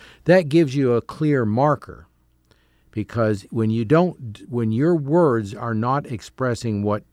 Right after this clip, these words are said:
the effect on the matter will be, which is what the form, the form or the formula, if you, if you want to call it that, does. It says what is taking place.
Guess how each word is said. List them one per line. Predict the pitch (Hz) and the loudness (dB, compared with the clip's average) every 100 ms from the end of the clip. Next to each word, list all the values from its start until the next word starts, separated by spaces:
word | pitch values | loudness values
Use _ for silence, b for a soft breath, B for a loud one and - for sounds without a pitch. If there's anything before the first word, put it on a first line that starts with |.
| - | -10
the | 107 | -6
effect | 101 - 131 - | -4 -2 -4 -4
on | - 110 104 | -4 0 0
the | |
matter | 95 107 113 110 | 0 0 0 -2
will | 95 95 | -2 -4
be, | 87 107 90 | -2 -4 -4
which | 85 92 127 | -6 -8 -6
is | 101 | -2
what | 131 131 | -2 -2
the | 120 | -6
form, | 101 - 135 131 127 120 b b b - | -8 -2 0 2 0 -2 b b b -10
the | 101 | -10
form | - 120 117 113 113 | -4 0 2 2 0
or | |
the | 104 | -2
formula, | 95 143 139 139 117 107 104 107 | 0 2 2 2 0 0 0 -2
if | 98 92 | -4 -6
you, | 104 101 98 110 | -6 -4 -4 -6
if | 101 101 | -8 -8
you | |
want | 98 95 | -6 -4
to | 95 | -6
call | - 117 | -2 -2
it | 104 101 | -2 -4
that, | 87 90 b b b - | -8 -10 b b b -2
does. | 120 151 82 - _ b - | 0 2 -2 -10 _ b -8
It | 110 | -8
says | - - 143 139 107 | -6 0 2 2 0
what | 117 117 | -2 -2
is | 113 | -2
taking | - 110 107 101 | -4 -6 -4 -10
place. | - 107 90 - | -6 -6 -6 -10